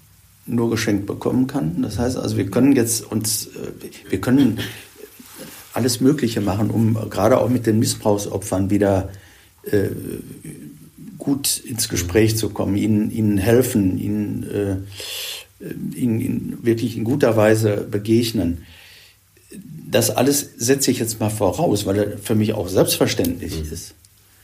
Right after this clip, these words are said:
Speaker 1: Aber, ähm, wir können ansonsten nicht einfach Vertrauen schaffen.
Speaker 2: Mhm.
Speaker 1: Ich glaube, wir müssen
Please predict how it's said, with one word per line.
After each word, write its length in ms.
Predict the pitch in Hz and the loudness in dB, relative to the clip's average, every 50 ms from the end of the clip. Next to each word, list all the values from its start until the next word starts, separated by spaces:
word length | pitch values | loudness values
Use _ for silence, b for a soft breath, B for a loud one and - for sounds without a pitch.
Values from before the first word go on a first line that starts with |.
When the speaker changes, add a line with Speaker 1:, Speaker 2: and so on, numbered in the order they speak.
| b b b b b b b b b b b b b b _ _ | b b b b b b b b b b b b b b _ _
Speaker 1:
Aber, 540 | - 113 113 117 113 117 113 113 107 107 107 | 0 2 4 6 6 6 6 4 4 2 2
ähm, 560 | 113 113 113 110 107 104 107 107 107 107 - - - - _ - - _ _ _ _ _ _ _ _ _ _ _ _ _ | 2 4 4 4 4 4 2 -2 -4 -8 -10 -14 -16 -20 _ -20 -20 _ _ _ _ _ _ _ _ _ _ _ _ _
wir 180 | - 120 117 113 | -2 0 0 2
können 180 | 143 147 160 | 4 4 4
ansonsten 440 | 147 120 113 110 113 139 147 - 139 | 4 4 4 4 2 2 2 0 0
nicht 200 | 143 135 - - | -2 -2 -2 -2
einfach 240 | 127 127 - 135 127 | -4 -2 0 0 0
Vertrauen 480 | - 123 110 113 - - 117 120 123 127 | 2 0 0 0 -2 -2 0 0 0 -2
schaffen. 400 | - - 104 101 - - - - - - - - | -2 -4 -6 -6 -6 -8 -12 -12 -16 -20 -20 -16
Speaker 2:
Mhm. 80 | - 82 85 87 90 - - _ _ _ _ _ _ | -14 -14 -12 -12 -14 -16 -18 _ _ _ _ _ _
Speaker 1:
Ich 160 | 113 98 110 | -8 -8 -4
glaube, 460 | - - 107 120 123 135 135 131 - - | 0 2 4 4 4 4 2 2 0 -2
wir 100 | 120 117 | -2 0
müssen 640 | 110 117 131 131 - 143 139 135 131 131 - - - | 0 0 0 0 2 2 2 2 2 -2 -6 -10 -16